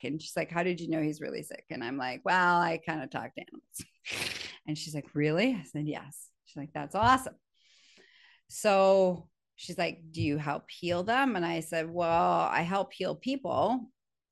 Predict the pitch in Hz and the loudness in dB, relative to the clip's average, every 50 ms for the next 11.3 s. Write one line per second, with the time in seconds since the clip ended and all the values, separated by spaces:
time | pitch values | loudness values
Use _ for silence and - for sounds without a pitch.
0 | - - 160 156 156 156 156 151 143 143 147 143 131 127 127 135 131 - 117 123 | -8 -4 0 0 0 0 0 -2 0 0 0 0 0 -2 -2 -6 -6 -4 -4 -4
1 | 151 185 - - - - - - - 139 147 151 - - 135 139 143 147 139 135 | -4 -4 -6 -14 -16 -16 -16 -12 -8 -8 -8 -6 -4 -4 -2 -2 0 -2 -2 -2
2 | 127 131 147 - - - - - - - 98 104 98 92 90 90 90 - - - | -4 -6 -8 -10 -14 -10 -8 -6 -6 -6 -6 -6 -6 -8 -8 -10 -10 -12 -12 -10
3 | - - 156 151 151 147 135 131 127 156 160 160 151 147 147 156 156 151 151 165 | -6 -4 -2 -2 -2 -2 -2 -2 -4 -2 0 2 2 4 4 4 4 4 2 0
4 | 160 - - 165 151 143 139 - - - - 156 147 120 110 131 151 - - 165 | -2 -6 -6 -4 -2 -2 -4 -4 -6 -6 -6 -6 -4 -4 -6 -8 -8 -8 -6 -4
5 | 165 147 - - - _ _ _ _ _ _ _ _ _ _ _ _ - - - | -2 -4 -4 -6 -12 _ _ _ _ _ _ _ _ _ _ _ _ -12 -8 -6
6 | 165 165 151 151 156 156 175 180 165 160 - - 147 - - - 160 170 170 160 | -6 -6 -6 -6 -8 -8 -8 -6 -6 -6 -4 -4 -6 -8 -6 -4 -4 -2 -2 -2
7 | 151 147 151 151 - 156 - - 139 143 147 147 165 185 185 170 151 156 170 185 | -2 -4 -4 -6 -8 -12 -8 -6 -6 -4 -2 2 4 6 6 6 6 6 4 2
8 | - - - - - 147 143 147 196 - - - - 151 151 151 170 160 156 156 | 0 -4 -12 -6 -4 -2 0 -2 -2 -4 -8 -8 -6 -6 -6 -6 -6 -8 -6 -6
9 | 156 135 - - - - 90 120 185 214 202 _ - - - - - _ _ - | -6 -6 -6 -6 -6 -4 -4 -4 -4 -8 -10 _ -20 -20 -20 -20 -20 _ _ -6
10 | 170 147 - - 160 143 143 127 127 - 135 113 120 - - 120 127 151 - - | -6 -6 -6 -8 -8 -6 -6 -6 -4 -6 -6 -6 -6 -8 -6 -6 -6 -6 -6 -8
11 | - 117 123 104 110 127 | -8 -6 -6 -6 -8 -8